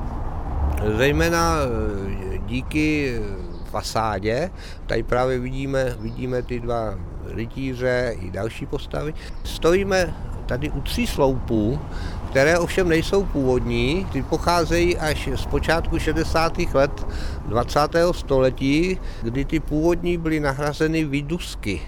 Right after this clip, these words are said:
které pořídil slavný sochař Olbram Zoubek. Sice vypadají opravdu jako pravé, ale jsou to napodobeniny a jeden sloup snad dodnes, eh, ten originální je ve zdejším,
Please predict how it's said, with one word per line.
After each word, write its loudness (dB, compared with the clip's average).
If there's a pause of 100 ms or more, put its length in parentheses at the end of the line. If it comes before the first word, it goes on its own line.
(100)
které 4
pořídil 2
slavný 0
sochař -4 (100)
Olbram 0 (160)
Zoubek. -2 (720)
Sice 0
vypadají 2
opravdu 0
jako 0
pravé, 0
ale 0
jsou -4
to 0
napodobeniny -2
a -2
jeden 2
sloup -2
snad -4 (540)
dodnes, -2
eh, -6 (100)
ten -4
originální 0
je 0 (460)
ve -2
zdejším, -4